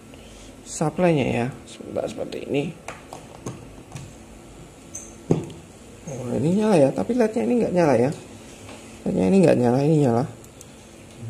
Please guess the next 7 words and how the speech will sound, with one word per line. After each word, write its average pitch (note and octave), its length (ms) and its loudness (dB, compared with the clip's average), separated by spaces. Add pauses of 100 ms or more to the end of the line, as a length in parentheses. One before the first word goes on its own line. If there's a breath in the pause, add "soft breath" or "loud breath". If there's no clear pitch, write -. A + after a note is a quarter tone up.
(120)
Eh, A#2 460 -2 (100)
ini B2 60 -2 (100)
nyala. B2 240 0 (400)
Oke, - 200 -8
sama B2+ 200 -8
dengan B2+ 320 -8
dulu. B2+ 200 -4